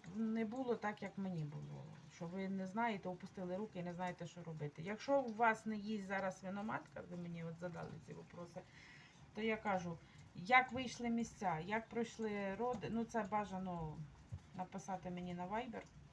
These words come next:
Зрозуміли як? І там уже ми можемо більш детально це все роз-, роз-, розібрати, отак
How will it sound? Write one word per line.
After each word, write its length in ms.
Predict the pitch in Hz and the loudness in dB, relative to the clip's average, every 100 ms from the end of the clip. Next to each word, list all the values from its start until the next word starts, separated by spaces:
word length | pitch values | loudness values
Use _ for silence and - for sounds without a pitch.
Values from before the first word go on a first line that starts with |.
| - - - - - - - - - | -20 -20 -20 -18 -14 -14 -14 -18 -14
Зрозуміли 480 | 185 185 202 220 190 | -10 -6 2 4 4
як? 160 | 175 - - - - - - | 0 -6 -12 -12 -12 -12 -8
І 60 | 175 | -2
там 300 | 180 202 185 | 4 4 4
уже 240 | 175 165 160 180 170 170 | 0 -2 -2 -4 -6 -6
ми 80 | |
можемо 340 | 180 180 170 160 | -4 -4 -4 -4
більш 200 | 175 160 | -6 -8
детально 400 | 160 185 185 160 170 | -6 -2 -2 -4 -8
це 60 | |
все 200 | - - | -14 -8
роз-, 800 | 156 156 151 180 170 - - - - - - - - | -6 -4 -6 -6 -10 -10 -6 -6 -6 -14 -20 -14 -2
роз-, 520 | 214 202 - - - | 0 0 -4 -12 -2
розібрати, 680 | 214 240 220 202 180 135 - 151 - - | 2 4 4 2 2 0 -4 -12 -10 -8
отак 300 | - 151 | -4 -4